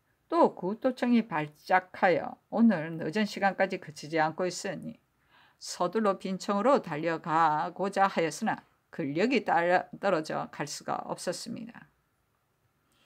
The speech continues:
어제 상의 정교를 받고도 답을 올리지 못한 것이 미안해 감히 간단한 차자를 올립니다. 그러나 정신은 혼미하고 의사가 범상하여 채용할 만하지 못하니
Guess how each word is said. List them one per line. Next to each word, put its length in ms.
어제 220
상의 320
정교를 520
받고도 840
답을 340
올리지 460
못한 400
것이 220
미안해 500
감히 500
간단한 800
차자를 580
올립니다. 580
그러나 500
정신은 560
혼미하고 760
의사가 1040
범상하여 840
채용할 640
만하지 880
못하니 840